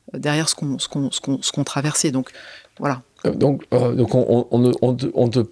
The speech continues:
Speaker 2: on te parlera pas de ton surnom, euh, d'ailleurs,
Speaker 1: Oui.
Speaker 2: qui est, qui est donné par, euh, Xuan
Speaker 1: Par
Speaker 2: Tu, ton,
Speaker 1: Xuan Tu,
Speaker 2: ton,
Speaker 1: ouais,
Speaker 2: ton
Speaker 1: super
Speaker 2: amie,
Speaker 1: copine, ouais,
Speaker 2: Clara
Speaker 1: ouais.
Speaker 2: Croft.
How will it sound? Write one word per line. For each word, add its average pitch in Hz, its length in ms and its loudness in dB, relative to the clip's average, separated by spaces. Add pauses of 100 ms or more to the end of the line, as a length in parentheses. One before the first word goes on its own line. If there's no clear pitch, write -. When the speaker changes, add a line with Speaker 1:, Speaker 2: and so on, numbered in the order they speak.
(140)
Speaker 2:
on 110 80 2
te 117 120 2
parlera 120 360 2
pas 120 160 2
de 98 100 0
ton 92 200 -2
surnom, 107 560 2
euh, 92 40 -2
d'ailleurs, 95 300 4
Speaker 1:
Oui. 185 160 8
Speaker 2:
qui 220 80 4
est, 98 60 2
qui - 160 0
est - 20 4
donné 101 460 6
par, 92 300 0
euh, 82 420 0
Xuan 104 260 2
Speaker 1:
Par 151 160 4
Speaker 2:
Tu, 110 220 6
ton, - 140 -2
Speaker 1:
Xuan 92 200 6
Tu, - 80 -2
Speaker 2:
ton, 123 140 8
Speaker 1:
ouais, 90 80 4
Speaker 2:
ton 101 140 0
Speaker 1:
super 101 120 6
Speaker 2:
amie, 165 220 4
Speaker 1:
copine, 165 280 2
ouais, 170 100 0
Speaker 2:
Clara 185 280 6
Speaker 1:
ouais. - 80 -2
Speaker 2:
Croft. - 520 -4